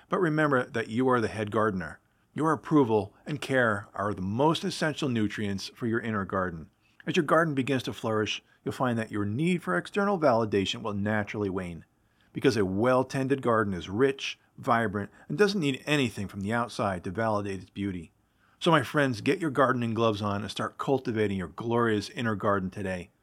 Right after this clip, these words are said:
As it blooms, so will your sense of self-worth and contentment. Remember that seeking validation is something we all do, and it's okay.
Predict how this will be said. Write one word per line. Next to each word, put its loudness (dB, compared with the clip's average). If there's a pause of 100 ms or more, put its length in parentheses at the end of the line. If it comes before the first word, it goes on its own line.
(360)
As 4
it 0
blooms, 2 (300)
so 2
will 4
your -2
sense -2
of -8
self-worth 0
and -10
contentment. -8 (220)
Remember -2 (200)
that -4
seeking -2
validation 4
is -6
something -2
we 2
all 2
do, -2
and -4
it's -4
okay. -6